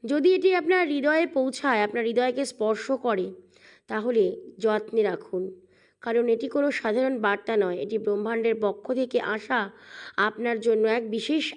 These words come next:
আশীর্বাদ। এখন আপনি মনে করুন কিছুটা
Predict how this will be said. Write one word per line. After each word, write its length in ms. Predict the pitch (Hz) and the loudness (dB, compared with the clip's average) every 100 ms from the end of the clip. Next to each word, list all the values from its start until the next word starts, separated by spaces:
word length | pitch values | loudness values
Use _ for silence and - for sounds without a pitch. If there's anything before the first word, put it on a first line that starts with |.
| - | -6
আশীর্বাদ। 680 | 196 202 - 247 185 180 202 - _ _ - - - | -4 -4 -2 -2 -2 -4 -10 -16 _ _ -20 -20 -8
এখন 500 | 220 440 311 269 180 196 - - | -4 -2 0 0 0 -2 -12 -6
আপনি 460 | 202 202 233 226 190 - _ _ _ - | -4 -4 -2 -2 -4 -10 _ _ _ -8
মনে 300 | 233 233 262 | -2 0 0
করুন 420 | - 285 214 175 - - _ _ | 0 2 2 0 -6 -18 _ _
কিছুটা 560 | 269 285 269 233 196 | -6 -4 0 0 -2